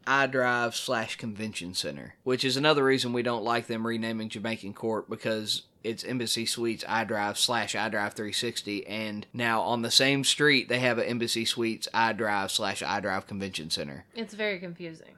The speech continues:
Speaker 1: Well, this one is usually a little more expensive than the Jamaican Court one, and for good reason, because
Speaker 2: For
Speaker 1: it's in a much better location.
Speaker 2: Oh, yeah, yeah.
Speaker 1: It has the same breakfast we just talked about, same manager's reception we just talked about. It's in the good area of iDrive.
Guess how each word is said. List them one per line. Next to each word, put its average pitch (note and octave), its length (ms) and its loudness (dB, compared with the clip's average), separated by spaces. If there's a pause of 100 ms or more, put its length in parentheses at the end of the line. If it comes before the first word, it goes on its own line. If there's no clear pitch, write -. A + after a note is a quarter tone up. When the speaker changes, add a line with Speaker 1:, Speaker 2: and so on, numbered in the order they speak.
(120)
Speaker 1:
Well, F#3+ 160 6
this A#3+ 240 6
one A#3 360 2
is D#3+ 240 0
usually F3 800 0
a A#2+ 80 -2
little C3 480 2
more B2 240 4
expensive E3 560 -2
than E3+ 200 -2
the D#3 80 -2
Jamaican E3 420 -2
Court E3+ 260 2
one, F3 240 0
and C3 240 -2
for A#2+ 80 0
good A2+ 240 0
reason, A#2 380 -2
because B2 240 -2
Speaker 2:
For A#2+ 60 2
Speaker 1:
it's A#2+ 140 -4
in C3 120 4
a B2 80 2
much D3 460 4
better A#2 260 2
location. A#2 480 0
Speaker 2:
Oh, - 20 0
yeah, F3+ 240 -2 (240)
yeah. C#3+ 180 -6 (160)
Speaker 1:
It - 40 -10
has C#3 200 2
the C3+ 80 2
same D#3 280 8
breakfast C3+ 420 4
we C3+ 120 0
just C3+ 200 -2
talked A#2+ 240 0
about, A2+ 280 0
same C#3 260 2
manager's B2+ 480 0
reception A#2 480 -2
we A2+ 80 -2
just G#2+ 200 -6
talked G#2+ 240 -2
about. G#2+ 400 -2
It's A#2+ 160 0
in B2 120 4
the A#2+ 100 2
good B2 380 2
area A2+ 440 2
of G2+ 60 0
iDrive. F2 600 -2